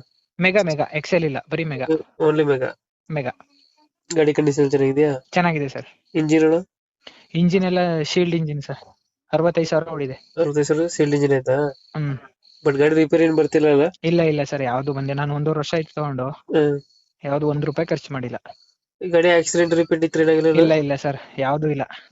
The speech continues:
Speaker 2: ಇದೇನ್ ಕಲರ್ ತೊಟ್ಟಿ ಏನ್ ಬೇರೆ ಹಾಕ್ಸಿದ್ದೀರಾ?
Speaker 1: ಸರ್ ತೊಟ್ಟಿ ಅಂದ್ರೆ ಹೋಗ್ಬಿಟ್ಟಿತ್ತು ಅದು. ನಾನ್
Speaker 2: ಹ್ಮ್.
Speaker 1: ತಗೊಂಡು ಇದು ಬೇರೆ ಗಾಡಿ ತೊಟ್ಟಿ ಹಾಕ್ಸ್ಕೊಂಡಿರೋದು, ಪೇಂಟ್ ಮಾಡ್ಸಿಲ್ಲ, ನಾನ್ ಹಂಗೆ ಬಿಟ್ಟಿದೀನಿ.
Speaker 2: ಹೌದಾ, ಅದ್ ಹಾಕ್ಸ್ಕೊಂಡಿದೀರಾ?
Speaker 1: ಹಾ,
Speaker 2: ಈ ಗಾಡಿ
Speaker 1: ಬೇರೆ
Speaker 2: ತೊಟ್ಟಿ
Speaker 1: ಗಾಡಿ.
Speaker 2: ತೆಗ್ದ್ಬಿಟ್ಟು ಬೇರೆ ಗಾಡಿ ಹಾಕ್ಸ್ಕೊಂಡಿದೀರಾ?
Speaker 1: ಹಾ, ಈಗ ಈ ತೊಟ್ಟಿ ಇಳಿಸ್ಬಿಟ್ಟು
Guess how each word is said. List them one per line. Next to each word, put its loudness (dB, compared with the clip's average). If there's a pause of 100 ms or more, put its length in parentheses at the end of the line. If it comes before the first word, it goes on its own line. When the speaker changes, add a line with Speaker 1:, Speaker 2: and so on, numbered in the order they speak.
(160)
Speaker 2:
ಇದೇನ್ 4
ಕಲರ್ 4
ತೊಟ್ಟಿ 2
ಏನ್ 2
ಬೇರೆ 4
ಹಾಕ್ಸಿದ್ದೀರಾ? 2
Speaker 1:
ಸರ್ 2
ತೊಟ್ಟಿ 2
ಅಂದ್ರೆ 2
ಹೋಗ್ಬಿಟ್ಟಿತ್ತು 0
ಅದು. 0
ನಾನ್ -2
Speaker 2:
ಹ್ಮ್. 4
Speaker 1:
ತಗೊಂಡು 0
ಇದು 0
ಬೇರೆ 2
ಗಾಡಿ 0
ತೊಟ್ಟಿ -2
ಹಾಕ್ಸ್ಕೊಂಡಿರೋದು, -4
ಪೇಂಟ್ 0
ಮಾಡ್ಸಿಲ್ಲ, -2
ನಾನ್ -4
ಹಂಗೆ -4
ಬಿಟ್ಟಿದೀನಿ. -8
Speaker 2:
ಹೌದಾ, -2
ಅದ್ 0
ಹಾಕ್ಸ್ಕೊಂಡಿದೀರಾ? 2
Speaker 1:
ಹಾ, 4
Speaker 2:
ಈ -6
ಗಾಡಿ -4 (300)
Speaker 1:
ಬೇರೆ 4
Speaker 2:
ತೊಟ್ಟಿ 4
Speaker 1:
ಗಾಡಿ. 2
Speaker 2:
ತೆಗ್ದ್ಬಿಟ್ಟು 2
ಬೇರೆ 4
ಗಾಡಿ 4
ಹಾಕ್ಸ್ಕೊಂಡಿದೀರಾ? 2 (540)
Speaker 1:
ಹಾ, 2
ಈಗ 0
ಈ 2
ತೊಟ್ಟಿ 0
ಇಳಿಸ್ಬಿಟ್ಟು 0